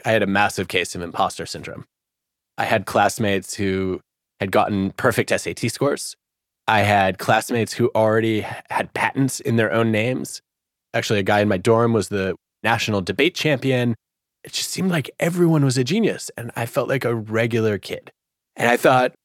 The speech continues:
"All right, well, <laughs> like, what do I know? Let's let Harvard judge me." So the first thing I do when I get on campus before classes even start is I take a writing test. And three days later, an envelope comes under my door, and I've failed the writing test.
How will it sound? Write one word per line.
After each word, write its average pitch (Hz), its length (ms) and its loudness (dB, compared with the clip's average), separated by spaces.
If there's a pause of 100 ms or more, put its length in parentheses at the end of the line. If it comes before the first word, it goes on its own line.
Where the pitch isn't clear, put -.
(160)
"All - 80 4
right, 135 240 4
well, 127 340 2 (260)
<laughs> - 280 -18
like, - 200 -6 (420)
what 160 320 2
do 196 100 6
I 165 120 4
know? 127 240 -2
Let's 120 280 -4
let - 180 2
Harvard 131 400 0
judge 196 280 0
me." - 180 -18 (600)
So - 120 -8
the 104 60 -4
first 165 320 2
thing 180 160 2
I 156 60 2
do 131 160 4
when 120 80 2
I 113 60 0
get 107 140 0
on 104 100 0
campus 107 380 -4
before 107 300 -6
classes 107 400 -4
even 95 180 -8
start 110 380 -2
is 104 140 -4
I 101 80 -2
take 117 240 -2
a 104 40 -2
writing 107 300 2
test. - 380 -10 (500)
And 98 500 2 (160)
three 120 300 2
days 156 220 6
later, 123 500 2 (120)
an 107 120 -6
envelope 131 420 2
comes 135 280 0
under 131 200 2
my 131 140 0
door, 131 440 0 (160)
and 113 120 -8
I've 107 180 -6
failed 123 400 0
the 110 80 2
writing 98 240 0
test. - 400 -16